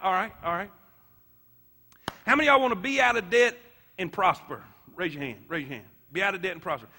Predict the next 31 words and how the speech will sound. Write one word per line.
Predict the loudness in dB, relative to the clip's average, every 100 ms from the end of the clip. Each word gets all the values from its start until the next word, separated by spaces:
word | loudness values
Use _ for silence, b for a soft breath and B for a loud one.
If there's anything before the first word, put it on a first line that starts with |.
| b
I | -2
wanna | 0
get | -2 2
out | 4 4
of |
this | 2
hole, | 2 2 2 -2 -8 b b -4
and | 0
I | 2
wanna | 2 0
be | -2
a | 0
blessing | -2 -2 -4
to |
my | -4 -2
family. | -2 -4 -4 -6 B B
I | 6
don't | 6 6
wanna | 6 4
worry | 8 8
about | 8 8 6 4
money. | 2 4 2 0
Let | -2 -2
me | 2
worry | 6 6
about | 6 4
other | 2 2
things, | 0 0 0
but | -4 -2
not | -2 -2
money. | -4 -4 -8